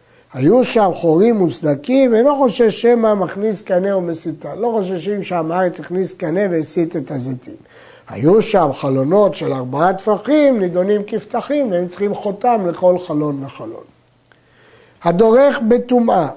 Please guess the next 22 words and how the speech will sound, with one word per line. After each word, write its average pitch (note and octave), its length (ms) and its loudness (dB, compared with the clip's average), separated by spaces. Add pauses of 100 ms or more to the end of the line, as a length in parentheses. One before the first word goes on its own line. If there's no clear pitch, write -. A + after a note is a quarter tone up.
(680)
ורצה G3 600 2
לתאך A#3 680 2
להבת G#3 580 2
והעקל, G3 840 0
העקל F#3+ 500 0
זה F3 140 0
ההיקף D#3 400 -4
שמקיפים F3 760 -4
בו E3+ 100 4
את E3 120 -4
הזיתים E3+ 580 2
כדי F3 320 0
לקבצם. D#3 640 -2 (840)
הוא E3 120 4
רוצה B3 280 4
לטהר A#3+ 440 4
אותם G#3+ 340 2
מן G3+ 120 2
המשקים G#3 500 0
הטמאים G#3+ 400 2
שנבלעו F3+ 580 -2
בהם, C#3+ 240 -6